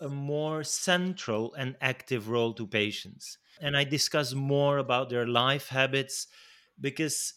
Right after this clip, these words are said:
it's, it has no, no sense. If I see a patient who has chronic headache or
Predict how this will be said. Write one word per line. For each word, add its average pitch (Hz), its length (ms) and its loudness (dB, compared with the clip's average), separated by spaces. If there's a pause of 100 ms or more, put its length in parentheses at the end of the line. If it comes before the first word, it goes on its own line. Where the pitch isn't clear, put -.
it's, - 580 -6 (160)
it 160 160 -18
has 170 220 -2
no, 160 460 -2
no 156 160 -8
sense. 139 560 2
If 135 120 -4
I 151 360 2
see 139 220 -6
a 123 40 -2
patient 120 560 0
who 113 160 -4
has 107 180 -6 (380)
chronic 123 400 4
headache 110 760 2
or 104 360 -4